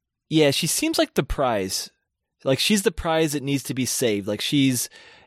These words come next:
insecure or something, or at least, or she, yeah, she lives, like, that double life. She's not who she pretends to be,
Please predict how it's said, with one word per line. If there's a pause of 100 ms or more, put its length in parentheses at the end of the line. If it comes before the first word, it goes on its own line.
(160)
insecure
or
something,
or
at
least,
or
she, (180)
yeah,
she
lives,
like,
that
double
life.
She's
not (240)
who
she
pretends
to
be,